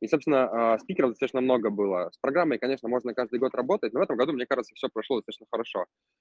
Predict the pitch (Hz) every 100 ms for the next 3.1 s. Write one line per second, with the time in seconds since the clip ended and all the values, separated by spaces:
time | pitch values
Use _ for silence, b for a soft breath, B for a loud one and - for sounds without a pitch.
0 | _ 117 117 120 113 113 113 - 170 -
1 | 131 131 123 127 120 120 110 120 110 110
2 | 110 - 113 104 110 110 - 110 107 117
3 | 107